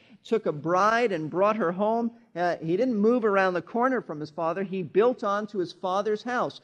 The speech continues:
So literally, in his father's house were many rooms. They just built on and on and on. "In my father's house are many rooms," really not mansions,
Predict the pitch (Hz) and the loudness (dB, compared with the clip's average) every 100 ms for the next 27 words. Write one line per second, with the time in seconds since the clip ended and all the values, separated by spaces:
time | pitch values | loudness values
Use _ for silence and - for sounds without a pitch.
0 | _ - 214 202 196 196 311 262 190 185 | _ -2 4 4 4 2 4 4 4 4
1 | 220 262 220 - - 254 294 208 - 175 | 4 4 2 0 0 2 4 2 0 -2
2 | 156 165 - _ _ - 190 185 220 240 | -2 -2 -6 _ _ 0 0 2 0 0
3 | 226 254 170 143 170 175 156 180 170 - | 2 2 0 -4 -4 -4 -6 -2 -2 -2
4 | 165 180 185 175 185 196 214 277 - _ | -4 -4 -4 -4 -4 -4 -4 -4 -6 _
5 | _ _ _ _ _ _ _ _ _ _ | _ _ _ _ _ _ _ _ _ _
6 | _ - 160 160 180 202 220 214 214 160 | _ -10 -4 -4 0 2 2 0 0 -2
7 | 135 - - _ _ _ _ - 165 156 | -2 -6 -20 _ _ _ _ -4 2 4
8 | 143 151 156 175 208 165 143 143 170 156 | 2 -2 0 2 4 2 0 -2 0 0
9 | 143 190 214 190 170 165 160 165 160 - | 2 2 4 2 -2 -2 -2 -2 -2 -6
10 | 123 - - | -12 -14 -20